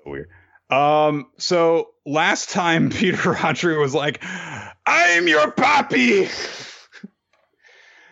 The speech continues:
And Oliver held him at gunpoint. It was like, "No, you're not." And so we get a big thing leading up to that moment again, which, you know, turns, obviously, you know, point, points out,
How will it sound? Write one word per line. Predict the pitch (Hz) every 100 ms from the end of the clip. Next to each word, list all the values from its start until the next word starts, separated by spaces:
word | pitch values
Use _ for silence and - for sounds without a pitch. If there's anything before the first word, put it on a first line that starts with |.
| _ -
And | 127 127 127 - _ _
Oliver | - 135 143 123 127 107
held | 123 113
him | 113
at | 87
gunpoint. | 90 110 98 101 87
It |
was | 87
like, | 90 85
"No, | 85 85 _ _ 107
you're | 95
not." | 82 82 82 -
And | 95
so | 113 98
we | 98 120
get | 175
a | 147
big | 120 190 180
thing | - - 143 135 110 95 101
leading | 117 104
up | 107
to | -
that | 113 101
moment | 104 110 110
again, | 101 78 80 87 98 104 - _ _ - _
which, | - 185 - -
you | 480
know, | 294 160 165 - _ _ _ _
turns, | - - 494 294 - - - -
obviously, | 339 285 185 202
you | 165
know, | 139
point, | - - 196 139 180 -
points | 202 190 147
out, | 143